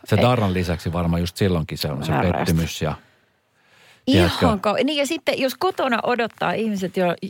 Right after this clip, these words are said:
Speaker 2: keille pitää selittää, niin sehän on se kaikkein pahin, että mä luulen, että vielä putkas yöstä selvii, mutta se niin kuin niiden kaikkein rakkaimpien kohtaaminen tämän kanssa, niin...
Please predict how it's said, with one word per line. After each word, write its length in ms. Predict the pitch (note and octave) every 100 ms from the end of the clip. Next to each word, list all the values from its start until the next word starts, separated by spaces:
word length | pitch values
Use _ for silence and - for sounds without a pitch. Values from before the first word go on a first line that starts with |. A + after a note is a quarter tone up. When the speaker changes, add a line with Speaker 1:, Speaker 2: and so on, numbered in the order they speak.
| G3 - - -
Speaker 2:
keille 200 | G#3+ F#3+
pitää 360 | G#3 G#3 F#3
selittää, 640 | F3+ G3+ F#3+ E3 _ - - - _ _ _ -
niin 160 | G3 F#3+
sehän 380 | C4+ D#4+ D4
on 100 | F#3+
se 80 | F3 -
kaikkein 400 | F#3+ F3+ F3 E3+
pahin, 420 | A3+ A3+ E3+ D3
että 180 | D#3+ E3+
mä 40 |
luulen, 160 | G3 F#3
että 120 | -
vielä 120 | A#3 A3
putkas 380 | G3 - G3+ - _ -
yöstä 280 | F3 D#3+ E3
selvii, 440 | E3+ E3 C#3 C#3
mutta 300 | D3+ - - - - - - - -
se 160 | -
niin 200 | A3+ A3
kuin 180 | G3+ G3+
niiden 260 | G#3+ A3 G3+
kaikkein 360 | A#3+ B3 G3
rakkaimpien 560 | F#3+ A3 - D#3+ D#3 D3
kohtaaminen 680 | F#3+ F#3 - D3 C3+ D3+ C#3+
tämän 200 | C#3 D3
kanssa, 320 | - - -
niin... 120 | -